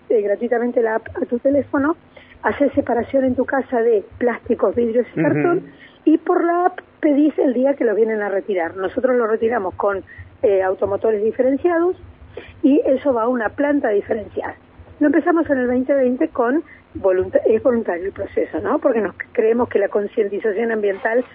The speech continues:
Speaker 1: no pasa por la obligación, por lo menos en un primer momento. Entonces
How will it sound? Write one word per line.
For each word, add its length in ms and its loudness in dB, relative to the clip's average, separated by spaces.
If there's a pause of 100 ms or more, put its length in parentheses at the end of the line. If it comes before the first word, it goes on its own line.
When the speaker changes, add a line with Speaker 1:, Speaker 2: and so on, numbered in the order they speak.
(140)
Speaker 1:
no 140 2
pasa 240 -2
por 140 0
la 80 2
obligación, 520 0
por 120 0
lo 60 2
menos 280 -2
en 80 -4
un 60 -6
primer 300 -2
momento. 460 -6 (480)
Entonces 440 2